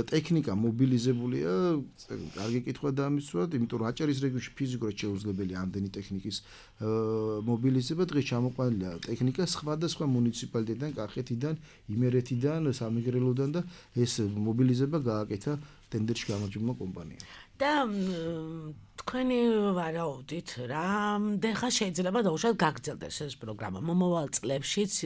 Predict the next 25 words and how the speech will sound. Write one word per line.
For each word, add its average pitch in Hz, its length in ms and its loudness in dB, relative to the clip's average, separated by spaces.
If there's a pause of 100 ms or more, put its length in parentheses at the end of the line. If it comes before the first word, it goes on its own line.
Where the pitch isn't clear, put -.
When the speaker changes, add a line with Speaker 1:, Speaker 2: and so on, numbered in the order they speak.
(160)
Speaker 2:
იქნება 160 880 0 (560)
ეს 156 240 0 (240)
ფერმერებისთვის 143 920 -4 (280)
ამ - 220 0
Speaker 1:
ე, 120 40 6
Speaker 2:
სახის 143 380 0
მხარდაჭერა? 135 720 -4
Speaker 1:
ე, 113 640 0 (220)
ჩემი 160 420 0
ვარაუდით, 123 640 2
რომ 120 320 0 (140)
ეს 131 280 0
ისეთი, 117 640 -2 (540)
ე, 104 100 -4 (600)
კარგი 147 500 2
პროგრამა 110 680 0
არის 92 200 -4
და 113 80 2
დღითი 135 400 0
დღე 120 240 -2
ყოველწლიურად 143 680 0
ჩვენ 117 240 -2
ვაკვირდებით, 107 640 -2
რომ, 123 240 0
ე, - 480 -8